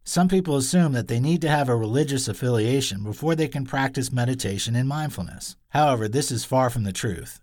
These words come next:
You don't need to be a Buddhist or Hindu to stay in the moment. There are over thirteen hundred mindful apps. You'll not find it difficult to practice mindfulness because there are countless quality materials and apps that can help you to find the best out of the activity.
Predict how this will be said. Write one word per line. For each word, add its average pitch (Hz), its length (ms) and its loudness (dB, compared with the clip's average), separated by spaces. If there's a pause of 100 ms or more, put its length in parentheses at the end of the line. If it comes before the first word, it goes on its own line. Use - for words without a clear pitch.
(100)
You 143 120 0
don't 180 180 4
need 175 200 4
to 151 80 0
be 151 120 0
a 156 80 2
Buddhist 131 560 0
or 117 140 0
Hindu 110 440 0
to 104 120 -4
stay 117 200 -2
in 110 100 0
the 117 60 0
moment. 127 380 -2 (160)
There 143 160 2
are 147 120 4
over 156 280 4
thirteen 165 520 0
hundred 127 340 0
mindful 107 400 -2
apps. - 540 -4 (200)
You'll 151 160 2
not 180 240 4
find 160 240 0
it 120 80 -2
difficult 127 460 0
to 104 80 -4
practice 127 460 -2
mindfulness 117 540 0
because 117 320 -2
there 131 140 2
are 127 60 -2
countless 175 520 -2
quality 151 460 0
materials 139 580 0
and 123 100 0
apps 120 340 0
that 117 100 -6
can 120 140 -2
help 120 260 -2
you 120 80 0
to 120 80 0
find 120 340 -2
the 107 80 -4
best 101 440 -2
out 95 160 -4
of 95 80 -4
the 101 160 -4
activity. 101 580 -6